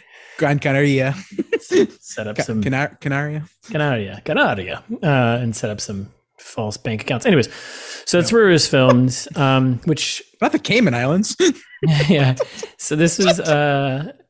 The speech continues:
Speaker 2: um, s-, this is more of an island, uh,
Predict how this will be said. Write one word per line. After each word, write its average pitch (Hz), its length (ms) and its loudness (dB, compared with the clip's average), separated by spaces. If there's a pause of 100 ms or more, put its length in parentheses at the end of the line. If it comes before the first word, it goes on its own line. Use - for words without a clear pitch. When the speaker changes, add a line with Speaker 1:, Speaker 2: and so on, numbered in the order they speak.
(160)
Speaker 2:
um, 120 520 0 (640)
s-, - 260 -12
this 165 200 4
is 170 100 4
more 135 220 4
of 123 80 4
an 123 60 4
island, 123 680 2
uh, 113 300 -2